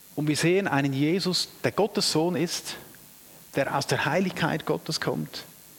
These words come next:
und offensichtlich keine Berührungsängste hat. Es war ihm nicht zu schade, mit diesen Leuten enge Gemeinschaft zu haben. Wir wissen nicht genau, was da alles passiert ist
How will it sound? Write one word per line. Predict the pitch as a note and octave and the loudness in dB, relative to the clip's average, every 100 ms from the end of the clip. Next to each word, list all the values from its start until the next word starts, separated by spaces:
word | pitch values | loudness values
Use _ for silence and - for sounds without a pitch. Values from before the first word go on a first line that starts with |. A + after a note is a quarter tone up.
| - - - - - - - | -20 -20 -20 -20 -20 -20 -6
und | C#3+ C3 | -2 0
offensichtlich | E3+ - D3 D#3 - D3 - | 0 0 -2 -2 -2 -2 0
keine | C3+ C#3+ | 0 2
Berührungsängste | B2+ C3 C#3 C#3 A#2+ B2+ A#2+ | 2 0 0 -2 -2 -4 -4
hat. | A2 - - - - - - - - - - - - - - - - - - - - - - - - - - - - - | -4 -6 -14 -16 -20 -20 -20 -20 -20 -20 -20 -20 -20 -20 -20 -20 -20 -20 -20 -20 -20 -20 -20 -20 -20 -20 -20 -20 -20 -12
Es | - | -4
war | C#3+ E3 | 0 2
ihm | D3 | 0
nicht | D#3+ - | -2 -2
zu | D#3 | -2
schade, | C#3+ A2+ G2 G2+ - | 0 -2 -4 -6 -10
mit | B2+ C3 | -16 -10
diesen | D#3 C3+ | -6 0
Leuten | B2 C3 C#3 C#3+ C3 | 0 0 -2 -4 -2
enge | C#3+ C#3+ | -2 0
Gemeinschaft | C3+ F#2+ C3 C3+ - | 0 0 -2 -4 -4
zu | C3 | -4
haben. | A2+ F2 - - - - - - - - - - - - - - - - - - - - - - - - - | -4 -6 -12 -16 -20 -20 -20 -20 -20 -20 -20 -20 -20 -20 -20 -20 -20 -20 -20 -20 -20 -20 -20 -20 -20 -10 0
Wir | D#3+ | 4
wissen | A#3 - G#3+ | 4 4 4
nicht | G#3+ A3+ - - - - - | 4 2 0 -2 -4 -10 2
genau, | F#3 F3 F#3 G3 | 4 6 6 4
was | F#3 E3+ | 2 4
da | G3 | 4
alles | E3+ E3 | 4 2
passiert | - D3+ - F3 - | 0 0 2 2 0
ist | B2 G2 - - | -4 -6 -6 -8